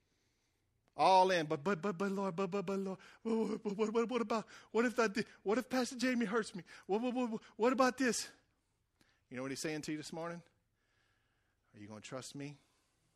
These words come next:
Don't trust Pastor Jamie. Trust me. Trust me. He's not gonna hurt you. He's not gonna let you down. And he's not gonna say something stupid.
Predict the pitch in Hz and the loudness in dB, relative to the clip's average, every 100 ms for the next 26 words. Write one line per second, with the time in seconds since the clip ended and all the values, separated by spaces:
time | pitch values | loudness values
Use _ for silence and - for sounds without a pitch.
0 | _ _ _ _ _ _ 214 214 214 208 | _ _ _ _ _ _ _ _ _ _
1 | _ _ _ _ _ _ _ - 131 - | _ _ _ _ _ _ _ -14 -12 -8
2 | 143 - 120 107 113 117 117 123 - _ | -10 -10 -12 -12 -16 -14 -14 -14 -20 _
3 | _ _ _ _ _ _ _ _ _ _ | _ _ _ _ _ _ _ _ _ _
4 | _ _ _ _ _ _ 123 107 - 117 | _ _ _ _ _ _ -14 -12 -12 -14
5 | 101 _ _ _ _ _ _ _ _ - | -16 _ _ _ _ _ _ _ _ -20
6 | - 214 214 _ _ 214 _ - - _ | -20 _ _ _ _ _ _ -20 -20 _
7 | - - _ _ - - - 120 110 147 | -20 -20 _ _ -20 -18 -12 -10 -8 -8
8 | 151 - - _ - - - - - - | -8 -10 -20 _ -20 -20 -20 -20 -20 -20
9 | - - - - - - - 175 220 180 | -20 -20 -20 -20 -20 -12 -2 0 2 0
10 | 143 135 147 143 170 175 _ - - _ | 0 -2 -4 -4 -8 -10 _ -20 -20 _
11 | - - _ _ _ _ 165 170 214 185 | -20 -20 _ _ _ _ -6 -2 0 0
12 | 160 143 131 131 123 117 147 - _ _ | -2 -4 -4 -8 -8 -8 -10 -18 _ _
13 | _ _ _ _ _ 143 123 151 165 156 | _ _ _ _ _ -12 -8 -4 -2 -4
14 | 151 - 147 - 143 160 151 - 170 135 | -4 -4 -4 -4 -8 -8 -8 -6 -6 -8